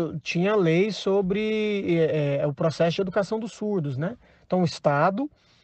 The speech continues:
é, a sociedade, o outro segundo tri-, né, o segundo ponto do tripé, geralmente vocalizado por meio da, da expressão de opinião, ou de uma empresa, ou de uma O N G, ou de uma associação, né?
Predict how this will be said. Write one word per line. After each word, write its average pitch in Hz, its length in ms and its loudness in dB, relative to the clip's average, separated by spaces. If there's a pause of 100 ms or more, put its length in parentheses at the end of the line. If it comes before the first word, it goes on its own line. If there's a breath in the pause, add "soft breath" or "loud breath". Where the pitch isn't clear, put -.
(480 soft breath)
é, 147 720 0
a 165 80 0
sociedade, 180 1040 2
o 165 80 0
outro 160 180 0
segundo 143 380 -2
tri-, 139 260 -6
né, 135 180 -2
o 147 60 0
segundo 135 340 -4 (680)
ponto 196 280 4
do 135 120 -4
tripé, 143 420 -2 (500 soft breath)
geralmente 185 460 4
vocalizado 170 540 4
por 180 160 -2
meio 165 280 0
da, 151 300 2
da 147 180 0
expressão 156 520 -4
de 143 80 -4
opinião, 143 480 0
ou 185 160 4
de 160 80 0
uma 170 120 2
empresa, 165 480 2
ou 175 80 4
de 160 80 2
uma 165 180 2
O 160 100 2
N 165 200 0
G, 151 480 0 (300 soft breath)
ou 175 140 0
de 156 100 -2
uma 160 140 -2
associação, 160 960 -4
né? 170 240 -6